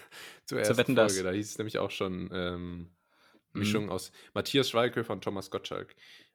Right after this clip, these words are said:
Speaker 1: War's natürlich.
Speaker 2: Richtig.
Speaker 1: Ja, wir blicken auf die erste Folge zurück, aber nicht nur darauf. Wir blicken auch ein bisschen auf das Jahr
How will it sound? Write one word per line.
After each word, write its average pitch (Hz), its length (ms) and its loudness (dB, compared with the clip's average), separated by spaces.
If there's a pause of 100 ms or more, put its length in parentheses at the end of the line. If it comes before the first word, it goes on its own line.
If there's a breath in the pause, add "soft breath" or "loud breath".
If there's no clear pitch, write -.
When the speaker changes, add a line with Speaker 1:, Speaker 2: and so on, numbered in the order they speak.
Speaker 1:
War's 95 220 0
natürlich. 90 260 0
Speaker 2:
Richtig. 107 80 4
Speaker 1:
Ja, 127 100 6
wir 147 120 4
blicken 165 260 0
auf 139 200 0
die - 200 -6
erste 139 360 2
Folge 120 480 2
zurück, 110 480 -2 (360 loud breath)
aber 110 440 4
nicht 107 200 -6
nur 98 80 -6
darauf. 95 300 -4
Wir 127 80 -4
blicken 143 260 -8
auch 123 140 -2
ein 123 100 -6
bisschen 117 440 -4
auf 107 220 -2
das - 240 -2
Jahr 98 440 2